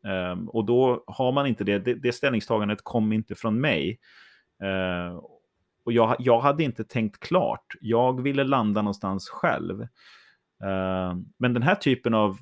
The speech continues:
av hänsynstaganden behöver man liksom inte göra om man är en ledarskribent eller en politiker. För allt, du behöver inte vinna över alla. Du behöver inte att det ska bli en bra diskussion i samhället. Allt du behöver är klicken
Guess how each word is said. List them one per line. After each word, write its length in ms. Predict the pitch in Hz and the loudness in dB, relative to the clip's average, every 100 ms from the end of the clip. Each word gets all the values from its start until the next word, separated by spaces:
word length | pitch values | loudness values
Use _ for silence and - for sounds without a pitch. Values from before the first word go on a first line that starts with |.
| - | -4
av 180 | 110 107 | 0 2
hänsynstaganden 960 | 123 101 107 101 - 147 131 104 92 | 0 0 -2 -2 4 4 4 2 2
behöver 240 | 92 98 92 | 2 0 0
man 140 | 95 | 0
liksom 200 | 98 107 | -2 -2
inte 180 | 104 98 | -2 -2
göra 540 | 104 123 104 131 196 | 2 4 4 4 2
om 140 | 98 101 | 2 0
man 160 | 98 | 0
är 140 | 92 92 | 0 0
en 120 | 92 | 0
ledarskribent 760 | 92 87 - 87 85 85 - - | 0 -2 -6 -6 -4 -6 -10 -8
eller 540 | 92 87 85 85 - | -6 -4 -4 -6 -6
en 340 | 92 85 82 82 | -4 -4 -4 -6
politiker. 500 | 113 131 - - - | -4 -4 -4 -10 -10
För 120 | - | -4
allt, 260 | - 123 - | 0 0 -2
du 180 | 104 120 | -8 -2
behöver 380 | 143 120 123 - | 2 4 4 2
inte 200 | - 98 | 0 0
vinna 220 | 101 98 | -2 -2
över 180 | 92 92 | 0 0
alla. 240 | 92 92 | 0 -2
Du 100 | 95 | -2
behöver 380 | 120 120 139 170 | 0 2 2 0
inte 160 | 127 | -4
att 60 | - | -6
det 80 | 98 | -6
ska 140 | - | -6
bli 180 | 92 92 | -4 -2
en 80 | 90 | -2
bra 160 | 92 | -2
diskussion 420 | 90 - 92 95 92 | -4 -8 -12 -12 -14
i 40 | |
samhället. 360 | - 87 82 - | -14 -14 -14 -6
Allt 240 | 104 127 | -4 -2
du 60 | 127 | -4
behöver 360 | 107 110 113 | -2 -2 -2
är 200 | 92 113 | 0 -2
klicken 480 | 95 - - - - | -2 -6 -10 -12 -20